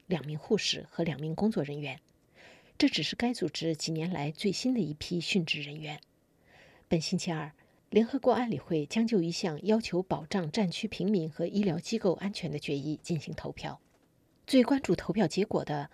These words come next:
莫过于无国界医生主席、加拿大华裔医生廖满长了。他在接受加拿大广播公司法语部采访的时候表示，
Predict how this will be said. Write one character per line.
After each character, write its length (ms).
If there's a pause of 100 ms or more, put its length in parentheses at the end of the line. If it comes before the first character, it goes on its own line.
(160)
莫 140
过 200
于 160
无 180
国 140
界 140
医 160
生 220
主 140
席、 360 (240)
加 160
拿 100
大 140
华 240
裔 120
医 160
生 280
廖 160
满 200
长 260
了。 140 (760)
他 140
在 120
接 160
受 260
加 140
拿 100
大 100
广 200
播 80
公 160
司 160
法 180
语 80
部 160
采 200
访 180
的 80
时 160
候 100
表 180
示， 320